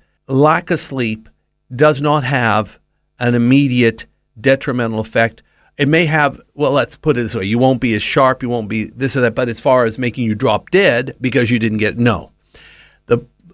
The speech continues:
what I'm getting at is we should not worry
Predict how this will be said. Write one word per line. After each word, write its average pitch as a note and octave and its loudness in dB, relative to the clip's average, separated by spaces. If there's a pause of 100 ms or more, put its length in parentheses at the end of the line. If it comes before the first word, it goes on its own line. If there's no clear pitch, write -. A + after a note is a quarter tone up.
what C#3+ 2
I'm D#3+ 0
getting D3+ 2
at A2 -2
is G2+ -6 (100)
we A2+ -2
should D#3+ 2
not D3+ 0
worry B2 0